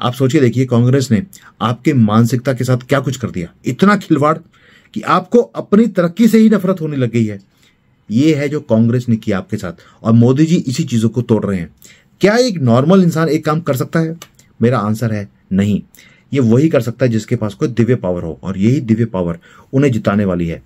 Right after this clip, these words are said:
और दोस्तों, बहुत देर से हम एक राष्ट्रवादी नेता की वेट कर रहे थे जो भारत को आगे ले जाए, और इसी राष्ट्रवादी ताकतों की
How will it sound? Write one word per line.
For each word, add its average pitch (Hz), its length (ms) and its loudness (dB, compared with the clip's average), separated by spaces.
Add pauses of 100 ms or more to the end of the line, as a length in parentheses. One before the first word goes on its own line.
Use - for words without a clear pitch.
(400)
और 190 280 4 (960)
दोस्तों, 127 600 0 (280)
बहुत 151 500 2
देर 123 340 0
से 120 280 -6 (320)
हम 185 200 2
एक 190 180 2
राष्ट्रवादी 156 840 2
नेता 120 360 2
की 120 260 0 (140)
वेट 120 380 0
कर 147 160 -2
रहे 135 140 0
थे 147 120 0
जो 135 140 -2
भारत 120 300 -2
को 131 100 -6
आगे 113 220 0
ले 104 120 2
जाए, 87 180 -6 (1120)
और 127 240 -6
इसी 196 380 4 (360)
राष्ट्रवादी 143 760 0
ताकतों 127 460 -2
की 98 220 -6